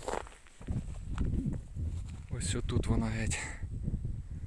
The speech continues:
Видно, така лопата вона. І ось видно гарно, як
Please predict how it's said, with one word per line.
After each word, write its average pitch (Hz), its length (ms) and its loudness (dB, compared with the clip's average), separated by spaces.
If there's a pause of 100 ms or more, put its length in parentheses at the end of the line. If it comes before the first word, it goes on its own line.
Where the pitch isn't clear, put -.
(1500)
Видно, 110 400 -4 (180)
така 117 260 -4
лопата 113 500 -2
вона. 107 240 -2 (2000)
І 285 60 0
ось 180 260 6
видно 135 360 2
гарно, 117 340 2
як 110 80 -2